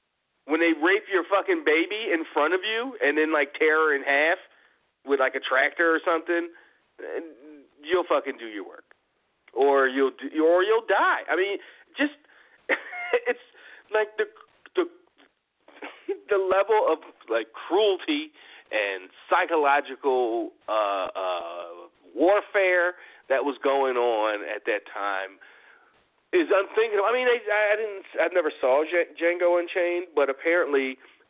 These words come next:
they touched on a lot of that part that you never hear about,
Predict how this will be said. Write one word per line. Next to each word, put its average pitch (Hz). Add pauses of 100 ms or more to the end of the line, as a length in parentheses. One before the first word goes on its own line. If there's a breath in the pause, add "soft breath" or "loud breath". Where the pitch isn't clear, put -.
(100)
they 120 (500)
touched 139
on 131
a 131
lot 123
of 113
that 113
part 90
that 110
you 120
never 107
hear 113
about, 92